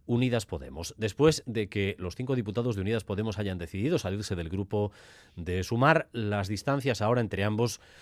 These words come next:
son insalvables. De hecho, en Sumar hablan abiertamente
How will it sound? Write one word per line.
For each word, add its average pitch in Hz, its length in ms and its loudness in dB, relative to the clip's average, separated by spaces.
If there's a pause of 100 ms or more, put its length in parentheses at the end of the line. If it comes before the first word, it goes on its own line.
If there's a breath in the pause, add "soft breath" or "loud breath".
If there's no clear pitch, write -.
(120)
son 123 360 0
insalvables. 101 720 -2
De 104 120 0
hecho, 123 200 -2
en 110 80 -2
Sumar 107 360 -4
hablan 113 400 0
abiertamente 117 840 2